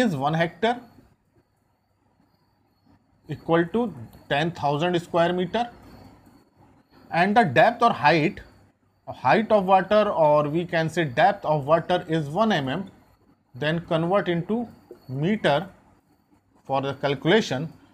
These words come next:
Now volume of water, Volume of water,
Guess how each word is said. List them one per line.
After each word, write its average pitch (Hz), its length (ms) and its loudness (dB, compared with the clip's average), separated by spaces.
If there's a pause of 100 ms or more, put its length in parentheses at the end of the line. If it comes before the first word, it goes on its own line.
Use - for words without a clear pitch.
(120)
Now 165 160 2
volume 185 560 0
of 180 260 0
water, 131 400 2 (1300)
Volume 214 580 0
of 175 200 0
water, 156 540 2